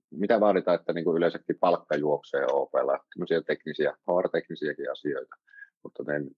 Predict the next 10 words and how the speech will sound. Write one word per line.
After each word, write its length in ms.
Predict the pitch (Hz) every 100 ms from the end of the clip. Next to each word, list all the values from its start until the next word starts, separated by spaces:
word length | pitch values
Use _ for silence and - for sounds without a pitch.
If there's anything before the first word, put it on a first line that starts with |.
| _
käy, 200 | 71 71 64 _ _ -
on 240 | 71 69
yhteistä 400 | 71 - 65 -
kaikille 420 | - 65 62 60
meille 480 | 123 123 57 80 85 _ _ _ - _ _ _ _ -
ja 100 | 62
aika 180 | 60 -
pieni 360 | 64 65 64
osa 240 | 65 - 67
kuitenkin. 600 | - 71 71 87 101